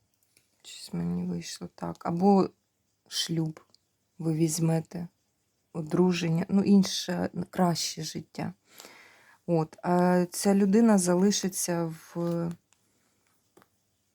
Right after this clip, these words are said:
в своєму цьому, може, там мені йде ще декілька осіб, от вони перемивають повністю всі кісточки, щось так обговорюють, обговорюють, а вам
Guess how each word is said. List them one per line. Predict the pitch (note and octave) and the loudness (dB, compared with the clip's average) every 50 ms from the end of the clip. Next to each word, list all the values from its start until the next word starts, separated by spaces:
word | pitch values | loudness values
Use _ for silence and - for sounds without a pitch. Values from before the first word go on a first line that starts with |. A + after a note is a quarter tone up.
| _ _ _ _ _ | _ _ _ _ _
в | - - | -10 -6
своєму | - - - E3+ E3+ F3 F3 E3+ F#3 G3 F#3+ F#3 F3 E3 E3 | -6 -6 -4 0 0 0 2 4 4 6 6 6 4 2 -2
цьому, | E3 - - - F3 E3+ E3 D#3+ D#3+ D#3+ D#3+ D#3+ D#3+ D#3+ - G#3+ F#3 F#3+ F#3+ F#3 _ _ _ - - - _ _ _ - F#3+ _ _ _ _ _ _ _ _ - - - - _ _ _ _ _ _ _ _ _ _ _ _ _ - | -4 -6 -4 -2 0 0 0 0 -2 -2 -4 -6 -6 -6 -8 -8 -8 -8 -10 -10 _ _ _ -20 -20 -20 _ _ _ -20 -20 _ _ _ _ _ _ _ _ -20 -20 -20 -20 _ _ _ _ _ _ _ _ _ _ _ _ _ -4
може, | - C#4+ B3+ A#3 G3+ F#3+ A3 - - | 0 4 4 4 4 4 -2 -4 0
там | - B3 A#3+ A3+ | 2 4 4 6
мені | G#3+ G#3+ G#3+ G#3+ G#3+ G#3+ | 6 6 8 8 8 6
йде | G#3 F#3+ F3+ G3+ G3+ G3 F#3+ | 4 4 4 4 4 4 4
ще | F3+ - - - - G#3 F3+ E3 | 2 0 -2 0 2 2 2 2
декілька | D3+ D3+ D#3 E3 D#3 D#3 - - D#3 D#3 - - E3 | 2 2 2 2 2 0 -2 -8 -8 -8 -6 -4 -2
осіб, | D#3+ E3 E3 - - - C4 C4 B3+ | -2 -2 -2 -2 -4 -2 -2 -4 -2
от | - D#3 D3+ - E3+ | -4 -6 -6 -4 0
вони | D#3+ E3+ F3+ F3+ | 2 4 4 4
перемивають | F3 - - E3+ E3+ E3+ F3 F3 F3+ F#3 - - D4+ D4 C#4 C4 A#3+ A3 _ _ | 2 0 0 2 2 4 4 2 0 0 -4 -4 -4 -2 -2 -2 -4 -6 _ _
повністю | - A3+ A#3+ A3 G#3+ G#3 G3 F#3+ - - - F#3 | -4 -2 0 2 4 4 2 0 -4 -8 -8 -8
всі | - - - - F3 | -8 -6 -8 -8 -10
кісточки, | - - - - C#4 C4+ - - G#3 G3 - - - - - | -10 -8 -4 -2 -2 -2 -4 -6 -6 -6 -6 -8 -14 -12 -12
щось | E3+ - - - F#3+ E3+ - - | -10 -10 -6 -6 -6 -6 -6 -8
так | - F3 F3 - | -10 -8 -6 -6
обговорюють, | E3+ E3 E3 E3 F3 F#3+ F#3+ G#3 A3+ A#3 A3 G#3 F#3 F3 - F3 | -6 -4 -4 -2 0 0 0 2 2 4 4 4 2 0 0 -4
обговорюють, | E3+ E3+ E3+ F3 F3+ F#3 G#3 G#3+ G3+ F3+ F3 - - | -4 -4 -4 -4 -2 0 2 2 4 2 2 0 -2
а | - | -2
вам | F#3 F3 E3 F3+ G#3 A#3+ C#4 D4 D4 C4+ | 0 0 2 2 2 2 2 -2 -4 -8